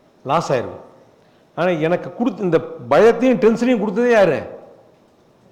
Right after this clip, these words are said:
இறைவன் தான். அதை நிர்வாகம் பண்ண வேண்டிய அவசியம் இல்லை. அதை பயன்படுத்தி வெளியே வேலை செஞ்ச உடனே வேலை சக்ஸஸ் ஆயிடுச்சு. நான் அதை நிர்வாகம் பண்ணாதனால, அதுக்கு நான் பொறுப்பெடுக்காதனால, வேலையை தூண்டி விட்டுட்டு,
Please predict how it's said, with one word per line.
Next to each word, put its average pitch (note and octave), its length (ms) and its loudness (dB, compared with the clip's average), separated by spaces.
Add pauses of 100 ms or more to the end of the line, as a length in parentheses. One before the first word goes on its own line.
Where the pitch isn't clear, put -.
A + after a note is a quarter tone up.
(360)
இறைவன் F#3+ 380 4
தான். D#3+ 160 0 (1040)
அதை F3+ 260 4
நிர்வாகம் C4 340 4
பண்ண B3 120 0
வேண்டிய G#3 200 2
அவசியம் F#3+ 260 0
இல்லை. A#2 160 -6 (720)
அதை D#3+ 180 2
பயன்படுத்தி A#3+ 480 0
வெளியே A#3 220 6
வேலை G#3+ 160 4
செஞ்ச D#3+ 280 -2
உடனே B2+ 420 -4 (160)
வேலை A3 220 6
சக்ஸஸ் F3 280 -4
ஆயிடுச்சு. C#3+ 360 0 (1400)
நான் F3 240 0
அதை F#3 160 2
நிர்வாகம் F#3+ 500 0
பண்ணாதனால, D#3+ 480 0
அதுக்கு E3 380 0
நான் - 80 -4
பொறுப்பெடுக்காதனால, D#3+ 1040 0 (460)
வேலையை A3 480 2
தூண்டி A3+ 280 0
விட்டுட்டு, E3 680 -2